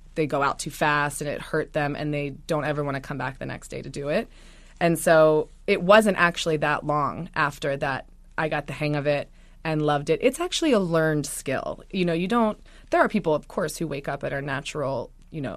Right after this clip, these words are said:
athletes and Olympians and runners, and it comes easy to them, but a majority it does not.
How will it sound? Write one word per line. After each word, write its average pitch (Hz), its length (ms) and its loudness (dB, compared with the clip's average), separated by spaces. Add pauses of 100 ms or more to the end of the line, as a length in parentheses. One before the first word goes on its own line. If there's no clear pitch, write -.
athletes - 540 -6
and 131 80 -6
Olympians 139 520 -6
and 143 120 -6
runners, 151 420 -6
and 147 220 -8 (260)
it 170 140 -6
comes 160 260 -4
easy 160 220 -2
to 160 80 0
them, 139 220 -4
but 151 180 -4
a 156 40 -2
majority 170 540 0
it 131 80 -8
does 139 220 -8
not. 135 260 -6